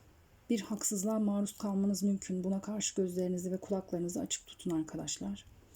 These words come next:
Ya da, e, birazcık bir konuyla ilgili yine savurganlık yapmanız mümkün. Kimilerine göre bu senaryoda mümkün.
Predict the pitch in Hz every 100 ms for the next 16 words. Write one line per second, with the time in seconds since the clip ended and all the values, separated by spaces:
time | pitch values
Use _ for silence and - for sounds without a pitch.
0 | - - - - - - - - 202 202
1 | 196 - 190 175 170 170 165 - - -
2 | - - - - 202 185 160 - - 202
3 | - 196 180 175 160 165 165 175 - 202
4 | 180 - 175 156 151 170 147 156 165 160
5 | 170 156 - 151 190 - 175 160 151 147
6 | 165 180 175 - 160 147 143 139 147 143
7 | - 226